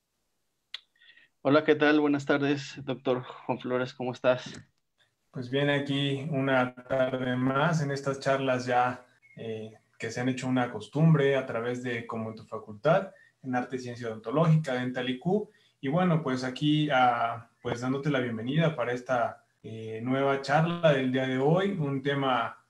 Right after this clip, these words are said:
Speaker 2: pues, muy interesante, creo que es de suma importancia, la relación entre medicamentos y caries, y pues no tengo nada más que, que hacer, eh, que darte la bienvenida,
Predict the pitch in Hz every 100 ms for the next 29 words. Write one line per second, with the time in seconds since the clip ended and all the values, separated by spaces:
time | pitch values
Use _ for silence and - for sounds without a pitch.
0 | _ 123 117 113 - - 131 143 156 135
1 | 117 117 143 180 165 180 185 185 160 135
2 | 139 139 131 120 107 _ _ _ _ -
3 | 120 127 - - - 160 - 120 120 143
4 | 143 139 127 123 113 113 147 170 165 208
5 | 185 127 123 117 117 151 156 160 160 143
6 | 123 113 117 120 - 139 139 143 110 -
7 | 147 165 190 254 - _ _ - 113 -
8 | - 117 113 113 123 135 135 143 139 131
9 | 131 131 131 135 - 135 117 113 - -
10 | 113 110 - 151 190 170 123 113 110 110
11 | 113 - 117 110 110 117 117 - 123 113
12 | 113 110 120 147 170 175 202 190